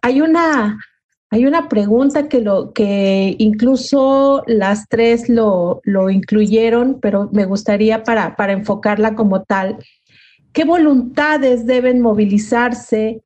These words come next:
para que la perspectiva de género forme parte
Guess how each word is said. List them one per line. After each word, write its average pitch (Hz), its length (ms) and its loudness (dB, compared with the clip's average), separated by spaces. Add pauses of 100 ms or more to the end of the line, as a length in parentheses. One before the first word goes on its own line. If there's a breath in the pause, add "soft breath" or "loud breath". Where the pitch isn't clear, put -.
para 220 320 -2
que 214 80 0
la 208 200 -2
perspectiva 240 680 -2
de 226 100 2
género 226 500 0
forme 254 600 0 (140)
parte 302 640 -2